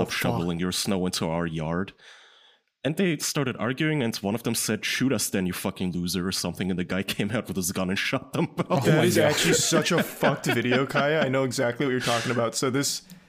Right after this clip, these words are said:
Speaker 1: to
Speaker 2: I've not
Speaker 1: ex-
Speaker 2: seen the video.
Speaker 1: Oh, to ex-
Speaker 2: I probably
Speaker 1: oh,
Speaker 2: got
Speaker 1: it's
Speaker 2: half of that wrong, too.
Speaker 1: N-,
Speaker 2: You must
Speaker 1: you're,
Speaker 2: explain it.
Speaker 1: you're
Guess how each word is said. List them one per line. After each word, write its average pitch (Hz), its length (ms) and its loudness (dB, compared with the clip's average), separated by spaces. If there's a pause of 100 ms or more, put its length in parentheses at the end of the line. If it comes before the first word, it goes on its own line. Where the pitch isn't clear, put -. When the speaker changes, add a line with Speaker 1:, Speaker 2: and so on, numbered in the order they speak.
(180)
Speaker 1:
to 143 240 4
Speaker 2:
I've 120 140 2
not 113 160 0
Speaker 1:
ex- - 60 2
Speaker 2:
seen 107 120 0
the 98 80 2
video. 87 420 0 (500)
Speaker 1:
Oh, 131 180 2
to 131 180 -2
ex- 123 100 -2
Speaker 2:
I - 40 -4
probably 120 300 2
Speaker 1:
oh, - 40 2
Speaker 2:
got 101 60 2
Speaker 1:
it's 101 80 -2
Speaker 2:
half 104 140 -2
of 98 120 -6
that 90 180 -4
wrong, 85 220 -4
too. 85 300 -4 (460)
Speaker 1:
N-, 147 120 -2
Speaker 2:
You 151 60 2
must 151 180 0
Speaker 1:
you're, 160 200 2
Speaker 2:
explain 87 180 -6
it. - 40 -2
Speaker 1:
you're 147 160 -2